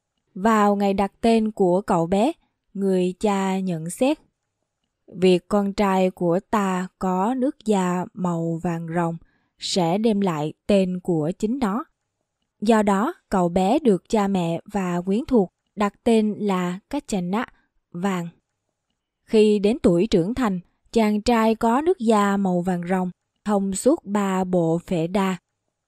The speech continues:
Khi người cha, vị quốc sư qua đời,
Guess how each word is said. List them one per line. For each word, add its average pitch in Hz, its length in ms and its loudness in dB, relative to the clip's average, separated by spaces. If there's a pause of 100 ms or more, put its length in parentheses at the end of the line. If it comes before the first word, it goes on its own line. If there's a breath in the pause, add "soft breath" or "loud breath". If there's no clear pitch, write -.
(100)
Khi 208 420 4
người 185 320 0
cha, 208 280 2 (260)
vị 185 200 4
quốc 269 200 2
sư 208 460 4
qua 196 200 2
đời, 185 320 0